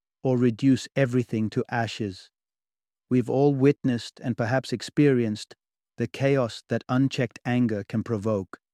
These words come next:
The rage behind reckless driving, the threat of violence in a raised fist, or the shattered remnants of something thrown in frustration remind us of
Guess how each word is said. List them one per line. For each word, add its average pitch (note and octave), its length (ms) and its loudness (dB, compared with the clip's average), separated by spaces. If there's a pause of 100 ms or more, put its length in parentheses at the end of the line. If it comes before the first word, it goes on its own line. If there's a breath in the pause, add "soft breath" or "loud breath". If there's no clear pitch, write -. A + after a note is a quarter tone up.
(640)
The A#2 120 0
rage B2+ 460 0
behind A#2 400 0
reckless A#2+ 420 -2
driving, B2+ 600 0 (440)
the A#2 100 -4
threat D3+ 320 0
of A#2 80 0
violence C#3 640 2
in A#2 80 0
a A2+ 80 0
raised B2+ 400 0
fist, - 560 -2 (480)
or A#2 140 -2
the A2+ 100 -2
shattered C3+ 480 -2
remnants C3 520 2
of A2 120 -6
something C3+ 460 0
thrown B2+ 400 0
in A#2 100 2
frustration G#2+ 840 -2 (440)
remind B2+ 440 4
us B2 160 -4
of G#2+ 100 -4